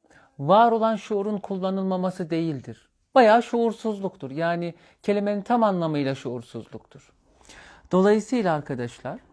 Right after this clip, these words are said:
eee, şuur olmadan, bilinç olmadan günah işlenmez.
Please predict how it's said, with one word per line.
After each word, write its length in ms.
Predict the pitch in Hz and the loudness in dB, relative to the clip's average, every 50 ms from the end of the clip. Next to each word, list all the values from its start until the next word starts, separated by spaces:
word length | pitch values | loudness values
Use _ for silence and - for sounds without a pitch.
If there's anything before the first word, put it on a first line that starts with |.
| _ _ _ _ _ _ _ _ _ _ _ _ _ - | _ _ _ _ _ _ _ _ _ _ _ _ _ -12
eee, 760 | 139 139 135 135 131 131 131 127 127 127 123 120 120 117 120 123 - - 208 277 294 _ _ _ _ _ _ _ _ _ _ _ _ _ _ _ _ _ _ - - | -10 -8 -8 -8 -8 -8 -8 -8 -8 -8 -8 -8 -10 -10 -12 -14 -16 -16 -20 -20 _ _ _ _ _ _ _ _ _ _ _ _ _ _ _ _ _ _ _ -20 -20
şuur 400 | - - - - 202 196 196 202 | -18 -12 -4 0 2 2 2 2
olmadan, 600 | 208 208 214 202 190 175 151 131 143 139 143 143 143 | 2 2 0 0 0 -2 -2 -2 -4 -4 -4 -4 -4
bilinç 340 | 180 180 202 196 180 - | -2 -2 -2 -4 -4 -4
olmadan 380 | 202 190 180 170 165 190 185 160 | -6 -6 -4 -4 -4 -4 -4 -4
günah 240 | 156 151 156 147 143 | -4 -4 -4 -4 -6
işlenmez. 800 | 131 - - - 127 117 110 101 110 107 - - _ _ _ _ | -6 -10 -10 -8 -8 -8 -8 -10 -12 -16 -18 -20 _ _ _ _